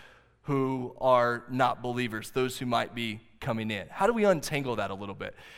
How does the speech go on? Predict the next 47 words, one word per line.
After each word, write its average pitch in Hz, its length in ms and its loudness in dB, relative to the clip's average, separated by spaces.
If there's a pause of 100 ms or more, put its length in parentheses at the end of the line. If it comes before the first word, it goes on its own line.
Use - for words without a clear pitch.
(220)
Well, 175 120 4
here's 262 320 2
three 214 320 0
goals 131 600 0
that 131 120 2
I 123 80 4
think 151 320 -4
you 123 80 -4
see 131 360 -2
from 120 300 -2
this 113 140 -6
passage. 110 500 -2
If 113 80 -6
you 127 60 -4
try 185 300 0
to 226 100 2
say, 120 420 4 (320)
"How 202 240 4
do 262 80 4
you 269 100 2
do 165 320 0
this? 113 280 -2
What 202 100 6
are 240 60 2
we 254 160 -2 (100)
aiming 185 420 2
at?" 104 240 0 (840)
What 180 160 4
are 247 80 2
the 247 120 2
three 190 340 -2
goals 151 380 2
that, 143 260 -4
that, 135 280 -2
that 131 140 0
you 120 80 -8
see 120 280 -2
here? 104 180 -8 (400)
The 170 80 2
one, 247 560 6 (240)
first - 340 0
goal 127 380 2 (180)
is 156 220 0
that 147 420 2
you 156 140 -2
would 156 120 2
be 147 180 0